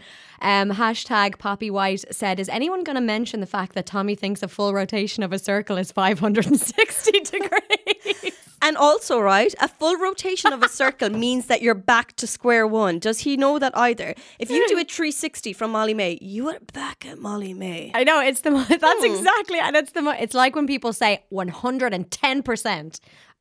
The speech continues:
Speaker 1: That's not right.
Speaker 2: No, that's actually incorrect.
Speaker 1: That is incorrect. You
Speaker 2: But
Speaker 1: can't agree with me a hundred ten percent.
Speaker 2: even his five hundred and sixty degree turn.
Speaker 1: I loved it.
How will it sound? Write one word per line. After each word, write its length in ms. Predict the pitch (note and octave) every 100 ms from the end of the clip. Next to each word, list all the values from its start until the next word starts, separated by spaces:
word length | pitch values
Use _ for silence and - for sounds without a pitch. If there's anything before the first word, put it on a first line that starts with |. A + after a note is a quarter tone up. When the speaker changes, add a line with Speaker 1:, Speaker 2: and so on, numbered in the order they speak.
| _ _ _ _ _
Speaker 1:
That's 200 | F#4 -
not 320 | B4+ B4+ D#4
right. 440 | F#4+ B4 C5+ F4+ C#4
Speaker 2:
No, 200 | C#4+ B3+
that's 220 | C4 -
actually 300 | D#4+ - C#4+
incorrect. 480 | A#3+ - A3+ G3+ G3
Speaker 1:
That 100 | F4
is 120 | G4
incorrect. 720 | D4 F4 G4 E4+ D#4+ D#4+ -
You 20 | D4+
Speaker 2:
But 140 | C#4
Speaker 1:
can't 180 | E4 E4+
agree 220 | D4+ D#4
with 120 | D#4
me 100 | C#4+
a 40 | C4+
hundred 240 | B3+ A#3
ten 180 | C4 A3+
percent. 140 | C4+
Speaker 2:
even 240 | D#4+ G#3+ D4
his 160 | C#4+
five 240 | - A#3+ B3
hundred 280 | C4 A#3+ G#3
and 80 |
sixty 580 | - B3 - A3 F#3 E3+
degree 320 | G3 G#3 A3
turn. 380 | G3 C4 A#3+ G#3
Speaker 1:
I 20 |
loved 300 | F#3 F#3 D#3+
it. 160 | D#3+